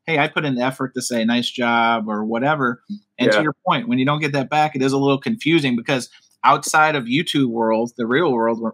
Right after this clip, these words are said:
Speaker 1: where we
Speaker 2: Mm-hmm.
Speaker 1: live,
Speaker 2: Mm-hmm.
Speaker 1: if somebody compliments you, usually, like, "Thank you." You know what I mean? It's, it's more
Speaker 2: Yeah.
Speaker 1: direct. So
Speaker 2: Right.
Speaker 1: it is, it is kinda weird for sure.
Speaker 2: Yeah.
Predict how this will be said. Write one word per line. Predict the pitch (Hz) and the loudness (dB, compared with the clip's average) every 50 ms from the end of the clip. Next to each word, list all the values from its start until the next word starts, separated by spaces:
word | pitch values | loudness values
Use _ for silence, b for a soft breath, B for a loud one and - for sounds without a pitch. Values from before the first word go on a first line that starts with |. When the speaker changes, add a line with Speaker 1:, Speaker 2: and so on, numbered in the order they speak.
| _ | _
Speaker 1:
where | - 120 117 | -6 -4 0
we | 135 123 | 2 2
Speaker 2:
Mm-hmm. | 143 - | 2 2
Speaker 1:
live, | 113 - 95 - _ _ _ _ _ _ _ _ - | 2 0 -2 -6 _ _ _ _ _ _ _ _ -4
Speaker 2:
Mm-hmm. | 110 110 117 | -2 0 0
Speaker 1:
if | 123 131 139 156 | -2 0 0 0
somebody | 156 156 165 160 160 147 135 | 2 4 4 4 4 2 0
compliments | - 160 156 160 185 - 175 143 135 127 123 120 - - | 2 4 4 4 4 2 0 0 0 0 0 -2 -2 0
you, | 127 127 | 0 2
usually, | 131 135 131 139 147 151 147 139 131 127 | 2 4 2 2 2 0 0 0 0 0
like, | 120 117 117 - | 0 -2 -4 -4
"Thank | - 123 117 123 117 - | -2 -2 0 0 -2 -2
you." | 135 135 139 151 - | -2 0 0 -2 -2
You | 151 | -2
know | 165 156 | 0 0
what | 156 151 | 0 0
I | |
mean? | 151 151 147 143 | 0 0 -2 -2
It's, | 139 139 | -2 -2
it's | 135 131 - | -4 -6 -2
more | 175 170 156 | 0 2 4
Speaker 2:
Yeah. | 120 120 123 | 6 6 4
Speaker 1:
direct. | 123 135 127 113 104 _ _ _ - | 4 2 0 -4 -6 _ _ _ -4
So | 127 120 117 - _ - 104 110 | -2 -2 -4 -6 _ -4 2 4
Speaker 2:
Right. | 113 113 113 151 | 4 4 4 2
Speaker 1:
it | 170 202 | 2 2
is, | 214 - - - - | 2 0 -2 -6 0
it | 156 165 175 | 0 2 2
is | 196 180 | 2 0
kinda | - - 175 156 139 131 | 0 -2 -2 0 0 0
weird | 131 131 117 110 107 101 - | 0 0 0 0 -4 -6 -8
for | - 117 | -10 -10
sure. | - - 113 104 - _ _ _ _ _ _ _ _ _ - | -8 -6 -8 -8 -8 _ _ _ _ _ _ _ _ _ 4
Speaker 2:
Yeah. | 160 190 190 | 4 6 6